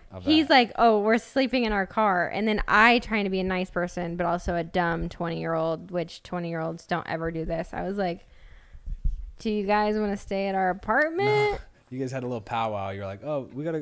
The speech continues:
Speaker 1: the girls gotta go to the bathroom."
Speaker 2: Yeah.
Speaker 1: And then you just
Speaker 2: But we
Speaker 1: kinda
Speaker 2: had, we had a second bedroom and it was a two-story apartment. We're like, "Okay, like, we can sleep together and they can take the guest bedroom,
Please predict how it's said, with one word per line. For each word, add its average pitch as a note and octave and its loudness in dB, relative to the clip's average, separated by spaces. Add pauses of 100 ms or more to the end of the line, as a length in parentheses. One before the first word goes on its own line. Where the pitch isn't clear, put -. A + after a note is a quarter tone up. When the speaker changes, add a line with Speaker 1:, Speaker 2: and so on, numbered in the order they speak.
Speaker 1:
the C3 -10
girls D3+ -2
gotta C#3+ -4
go C#3 -6
to C#3 -6
the C3 -8
bathroom." B2 -10 (240)
Speaker 2:
Yeah. G#3 4 (240)
Speaker 1:
And A#2+ -10
then A2+ -8
you A2+ -10
just C#3+ -14
Speaker 2:
But C#4 6
we D#4 6
Speaker 1:
kinda D#4+ 8
Speaker 2:
had, E3 -8
we D4+ 4
had C#4+ 6
a C#4+ 2
second C4+ 2
bedroom A#3+ 4
and G#3+ 2
it E3+ 0
was G#3 -4
a G3+ -6
two-story A#3 -2
apartment. D4 2
We're A3+ 2
like, G#3 2
"Okay, G#3 0 (340)
like, G3 -2
we G#3+ -2
can A3 -2
sleep G3 -4
together F#3 -2
and F#3+ -4
they G3 -4
can - -8
take F#3 -6
the - -10
guest F3 -6
bedroom, A#3 2